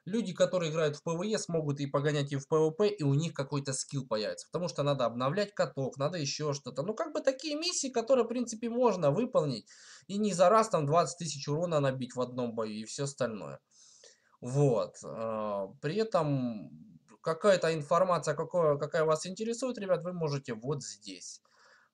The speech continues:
Вот здесь, э, почитать информацию и все остальное. Ну, в общем, все советы, ребят, я вам дал, что, как, куда, зачем,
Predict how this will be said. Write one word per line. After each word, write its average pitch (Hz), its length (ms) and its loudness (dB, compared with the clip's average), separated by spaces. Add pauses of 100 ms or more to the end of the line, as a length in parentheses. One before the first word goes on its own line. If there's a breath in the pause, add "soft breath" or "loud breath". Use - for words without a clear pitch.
Вот 123 300 -6
здесь, 185 600 -6
э, 110 400 -6 (120)
почитать 185 640 0
информацию 156 880 0
и - 20 -6
все 135 220 -4
остальное. 95 680 -6 (120)
Ну, 165 260 0
в 160 140 -2
общем, 175 380 -2
все - 320 2
советы, 160 500 -2
ребят, 143 400 -2
я 165 200 0
вам 151 280 -2
дал, 175 300 2
что, - 380 -6
как, - 420 -2
куда, 165 420 0
зачем, 165 680 -2